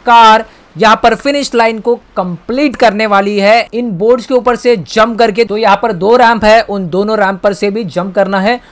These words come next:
और finish line तक जाना है। तो जो पहला हमारा contestant है वो है Courage। तो Courage उनके pink वैगन आर के साथ यहाँ पर jump करने वाले। तो हमारे Courage यहाँ पे ready हो चुके हैं।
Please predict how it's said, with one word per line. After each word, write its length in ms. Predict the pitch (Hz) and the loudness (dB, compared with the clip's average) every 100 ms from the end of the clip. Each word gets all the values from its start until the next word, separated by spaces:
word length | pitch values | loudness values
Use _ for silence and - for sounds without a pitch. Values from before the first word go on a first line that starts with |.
| _ _ - | _ _ -2
और 200 | 180 202 | 0 0
finish 500 | - - 277 285 - | -4 -2 0 0 -2
line 260 | 233 226 220 | 2 2 2
तक 180 | 190 254 | 0 0
जाना 320 | 151 180 190 190 | 0 0 2 2
है। 140 | 202 | 2
तो 100 | 233 196 | -2 -4
जो 160 | 208 | -6
पहला 300 | 214 185 196 214 | -2 0 2 2
हमारा 380 | 202 202 196 196 - _ _ - | 2 2 2 2 -4 _ _ -4
contestant 560 | 170 170 208 - 208 190 | -2 -2 -2 -2 -4 0
है 220 | 202 202 | 2 2
वो 220 | 160 170 | 0 -2
है 180 | 175 165 | -2 -4
Courage। 440 | 175 165 190 220 - _ _ - | -4 -4 -2 -4 -10 _ _ -14
तो 60 | 165 | -8
Courage 520 | 185 202 233 233 175 - | -2 -2 0 -4 -6 -12
उनके 340 | 180 185 175 196 - _ - | -10 -8 -6 -6 -8 _ -2
pink 260 | 277 262 - - | -2 -2 -10 -14
वैगन 420 | 131 143 190 214 220 | -10 -2 0 0 0
आर 120 | 208 | 0
के 140 | 214 | -2
साथ 380 | 196 196 196 190 | -2 2 2 0
यहाँ 200 | 175 170 | -2 -2
पर 100 | 190 160 | -4 -6
jump 240 | - 175 180 | -6 -6 -2
करने 200 | 185 185 | -4 -2
वाले। 240 | 175 180 214 - - - | -2 0 -4 -8 -12 -2
तो 80 | 170 | 0
हमारे 340 | 170 185 202 | 2 2 2
Courage 400 | - 180 196 180 | -2 -2 -2 0
यहाँ 120 | 180 | 0
पे 100 | 202 | 2
ready 180 | 185 185 | 0 0
हो 100 | 196 | -2
चुके 240 | 190 190 196 | -4 -4 -2
हैं। 160 | 208 | 0